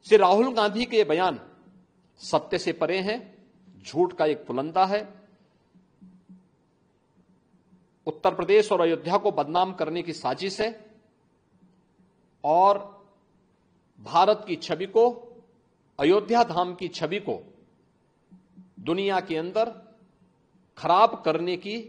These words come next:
अपनी उस मानसिकता का हिस्सा है जो ये एक्सीडेंटल हिंदू लगातार आजादी के बाद से करते रहे हैं। लेकिन इसका जवाब समय आने पर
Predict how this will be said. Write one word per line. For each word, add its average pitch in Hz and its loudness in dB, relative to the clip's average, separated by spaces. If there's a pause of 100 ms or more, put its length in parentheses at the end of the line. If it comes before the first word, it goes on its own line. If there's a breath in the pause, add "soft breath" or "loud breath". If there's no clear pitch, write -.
(960)
अपनी 214 -2
उस 247 -6
मानसिकता 208 -2
का 175 0
हिस्सा 151 -2
है 160 -2
जो 156 -6
ये - -8
एक्सीडेंटल 185 -4
हिंदू 175 -4
लगातार 175 4 (680)
आजादी 175 4
के 208 4
बाद 156 4
से - -6
करते 147 -4
रहे 139 -2
हैं। 107 -8 (920)
लेकिन 208 -2 (1500)
इसका 160 0
जवाब 180 4
समय 151 -2
आने 147 -2
पर 135 -8